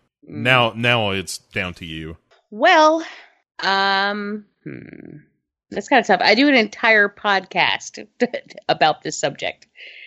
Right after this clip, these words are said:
Speaker 1: But I will tell you the film that, um, that I s-,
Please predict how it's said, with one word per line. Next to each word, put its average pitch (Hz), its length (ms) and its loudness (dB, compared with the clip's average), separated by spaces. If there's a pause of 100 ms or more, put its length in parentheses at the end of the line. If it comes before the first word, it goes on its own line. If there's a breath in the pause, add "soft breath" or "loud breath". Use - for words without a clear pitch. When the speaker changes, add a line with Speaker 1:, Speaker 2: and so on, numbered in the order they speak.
(480 loud breath)
Speaker 1:
But 233 200 6
I 220 80 6
will 220 140 2
tell 240 180 4
you 233 160 -2
the 202 140 -2
film 277 500 2
that, 208 240 4
um, 208 400 -2
that 190 260 2
I 196 540 0 (220)
s-, - 460 -10